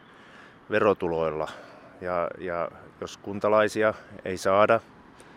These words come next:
uusia veronmaksajia ei saada, niin kyllähän se vaikuttaa negatiivisesti kunnan mahdollisuuksiin tuottaa palveluja. Eli kyllä se tunnettuus ja sitä kautta uusien kuntalaisten ja veronmaksajien saaminen on jokaiselle kunnalle aika elintärkeää.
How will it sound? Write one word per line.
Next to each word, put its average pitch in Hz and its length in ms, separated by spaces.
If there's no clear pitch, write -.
uusia 92 320
veronmaksajia 101 680
ei 95 80
saada, 98 320
niin 98 120
kyllähän 87 320
se 101 100
vaikuttaa 104 420
negatiivisesti 101 720
kunnan 104 220
mahdollisuuksiin 98 680
tuottaa 98 300
palveluja. 82 640
Eli 82 120
kyllä 87 220
se 92 80
tunnettuus 107 680
ja 101 160
sitä 104 300
kautta 98 400
uusien 101 320
kuntalaisten 101 580
ja 98 80
veronmaksajien 95 560
saaminen 90 400
on 95 80
jokaiselle 95 380
kunnalle 92 440
aika 90 160
elintärkeää. 95 560